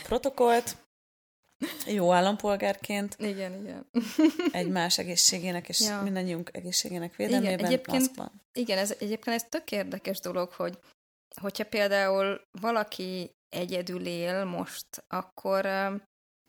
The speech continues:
Speaker 2: mennyi érintést kap, és mennyire szüksége van a testünknek
Speaker 1: Mhm.
Speaker 2: a, a, az érintésre? És mi van akkor, hogyha,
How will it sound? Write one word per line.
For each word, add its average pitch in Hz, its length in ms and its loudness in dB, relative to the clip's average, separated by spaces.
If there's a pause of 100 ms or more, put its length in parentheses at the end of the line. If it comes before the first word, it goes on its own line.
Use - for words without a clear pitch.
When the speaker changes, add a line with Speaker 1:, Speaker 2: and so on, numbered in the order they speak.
(360)
Speaker 2:
mennyi 269 360 2
érintést 180 640 -4
kap, - 160 -6
és 196 100 -6
mennyire 247 360 0
szüksége - 640 -4
van 170 120 -4
a 175 120 -8
testünknek 165 840 -6
Speaker 1:
Mhm. 180 120 -8
Speaker 2:
a, 180 260 -2 (280)
a, 175 240 -2
az 185 140 -6
érintésre? 175 920 -4 (800)
És - 260 -2
mi 254 140 4
van 247 140 4
akkor, 170 340 -2
hogyha, 180 460 0